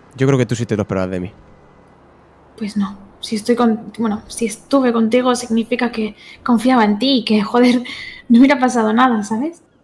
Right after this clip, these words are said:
Speaker 1: Ya.
Speaker 2: Así que de ti tampoco me lo esperaba. También ha sido duro para mí, ¿entiendes?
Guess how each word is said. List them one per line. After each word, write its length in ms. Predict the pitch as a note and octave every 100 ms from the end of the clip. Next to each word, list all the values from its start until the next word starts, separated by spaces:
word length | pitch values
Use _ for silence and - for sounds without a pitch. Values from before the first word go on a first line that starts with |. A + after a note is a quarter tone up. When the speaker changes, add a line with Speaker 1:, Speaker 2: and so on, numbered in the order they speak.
| _ _
Speaker 1:
Ya. 260 | - F#2 F2 _ _ _ _ _ _ _ _ _ _ _ _ _ _ _ _ _ _ _ _ _ _
Speaker 2:
Así 300 | A3+ G#3 A3
que 420 | - G#3+ G#3 A3 - _ _ -
de 220 | G#3+ G3+
ti 440 | - A#3 G3+ - - _ _ _ _
tampoco 360 | - - A3 A3
me 100 | G#3
lo 80 | G#3
esperaba. 540 | - G#3+ A#3+ A3+ G#3+ - - -
También 200 | G#3+ A3
ha 40 |
sido 200 | A3 A#3+
duro 160 | A3+ G#3+
para 180 | G3+ F#3
mí, 100 | A3+
¿entiendes? 540 | G#3+ G#3+ A3 C4+ -